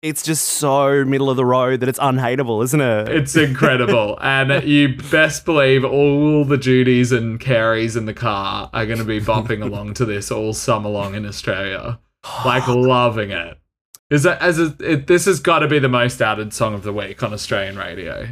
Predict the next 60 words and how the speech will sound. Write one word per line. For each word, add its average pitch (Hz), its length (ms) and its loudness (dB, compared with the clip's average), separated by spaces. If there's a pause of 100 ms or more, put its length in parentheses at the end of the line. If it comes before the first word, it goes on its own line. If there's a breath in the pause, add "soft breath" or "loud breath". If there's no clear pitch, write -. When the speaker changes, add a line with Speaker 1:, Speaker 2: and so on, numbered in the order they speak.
Speaker 2:
It'll 143 240 0
go 131 80 2
Speaker 1:
Yes. 104 300 2
Speaker 2:
number 98 180 -6
one, 92 240 -16 (200)
for - 80 -2
Speaker 1:
It 123 60 0
Speaker 2:
sure. 113 240 2
Speaker 1:
is. - 300 -6 (260)
It 110 240 -6
absolutely 107 600 -2
is. 95 320 -2 (100)
It's 104 240 -10
just, 117 300 -6
it's 117 200 -8
about 110 240 -2
as 104 80 -8
pink 151 320 -2
as 151 100 0
it 104 140 -8
gets. - 420 -6 (400 soft breath)
Um, 117 340 0
it's, 120 220 -6
it's 147 400 -4
Speaker 2:
<laughs> - 0 -
Speaker 1:
sort 151 160 -2
of 160 100 0
like 139 240 -2
an 139 160 2
up-tempo 151 580 -2
What 120 200 0
About 117 300 0
Us, - 400 -4
you 117 100 -4
know? 92 80 -6
I 131 240 -2
remember 156 220 -2
when 170 100 0
that 151 220 -2
first 147 320 -2
came 127 200 -2
out. 120 240 0
I've 135 60 -6
told 156 220 -2
you 139 40 -6
this 143 120 -4
story. 160 260 0
I - 20 -2
was 151 120 -4
at 117 40 -4
a 123 60 -6
Sweet - 480 -4
Gre-, 139 160 0
I 120 60 0
was 123 100 0
walking 175 320 0
to 151 60 -2
a 143 60 -2
Sweet - 340 -6
Green 104 360 -4